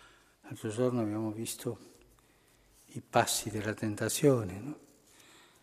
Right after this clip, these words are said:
La seduzione iniziale, l'illusione, poi cresce, secondo passo, terzo,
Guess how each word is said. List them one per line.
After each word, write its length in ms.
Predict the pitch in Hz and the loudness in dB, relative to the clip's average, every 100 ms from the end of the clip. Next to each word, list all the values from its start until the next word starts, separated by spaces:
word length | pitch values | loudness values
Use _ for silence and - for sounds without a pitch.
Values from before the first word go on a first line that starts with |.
| _ _ _ | _ _ _
La 160 | - 101 | -6 -2
seduzione 840 | - 107 117 - - 131 120 110 | -2 -4 -6 -2 2 4 4 2
iniziale, 680 | 107 104 - 135 131 120 98 | 0 0 2 2 2 0 -2
l'illusione, 880 | 98 101 104 - - 143 131 107 - - - _ - - - - - _ _ _ _ _ _ _ - | -4 -6 -8 -8 -2 0 0 -2 -10 -20 -20 _ -20 -20 -20 -20 -20 _ _ _ _ _ _ _ -8
poi 220 | 117 120 | -6 -6
cresce, 680 | - 123 135 135 - 156 151 | 0 6 8 8 4 2 -4
secondo 400 | - 113 - 113 | -8 -10 -10 -8
passo, 480 | - 143 - 127 123 | -2 -2 -2 -6 -4
terzo, 560 | - 123 117 - - | 2 2 2 -4 -12